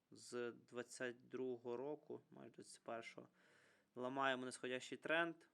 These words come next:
Як ми бачимо, тут є досить таке вже непогане накопичення. І я думаю, все ж таки ще досить непоганий памп по даній монетці буде. Так. По бітку. Тут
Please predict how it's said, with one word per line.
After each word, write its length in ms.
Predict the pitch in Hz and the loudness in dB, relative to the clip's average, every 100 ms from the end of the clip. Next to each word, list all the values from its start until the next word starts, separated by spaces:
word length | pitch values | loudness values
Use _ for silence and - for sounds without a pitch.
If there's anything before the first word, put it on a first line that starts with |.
| - | -10
Як 100 | 123 | -6
ми 80 | |
бачимо, 340 | 127 123 120 117 | 0 0 -2 -8
тут 200 | 120 123 | -8 -4
є 120 | 120 | -4
досить 300 | - 120 - | -2 -2 -4
таке 140 | - | -4
вже 140 | 120 117 | -4 -4
непогане 360 | 123 - 120 | -8 -6 -6
накопичення. 760 | 110 - 147 175 175 - 151 139 - - - _ _ _ - | -6 -8 -4 0 0 -2 -8 -8 -14 -20 -20 _ _ _ -6
І 140 | 165 | 2
я 120 | 151 | 2
думаю, 340 | 131 139 139 131 | 2 0 0 -2
все 200 | - 127 | -2 -2
ж 80 | |
таки 160 | - 120 | -4 -6
ще 460 | - 131 127 127 127 | -2 2 4 4 2
досить 380 | 120 120 - | 0 -4 -4
непоганий 440 | 123 117 120 123 117 | -8 -6 -4 -2 -2
памп 280 | 127 123 123 | -2 -4 -4
по 80 | 117 | -4
даній 300 | 117 117 117 | 0 0 -2
монетці 520 | 113 117 117 - - | -6 -6 -6 -8 -16
буде. 240 | 104 107 104 _ _ _ _ _ _ _ _ _ _ - - - - _ _ _ _ _ _ _ | -12 -12 -14 _ _ _ _ _ _ _ _ _ _ -20 -20 -20 -20 _ _ _ _ _ _ _
Так. 500 | - 151 135 120 - - - - - _ _ _ _ _ _ _ | 0 2 2 0 -6 -10 -10 -12 -18 _ _ _ _ _ _ _
По 120 | - | -14
бітку. 680 | 120 127 - - - 165 160 - _ _ _ _ _ _ - | -8 -8 -10 -12 -2 -2 -2 -8 _ _ _ _ _ _ -14
Тут 180 | - | -14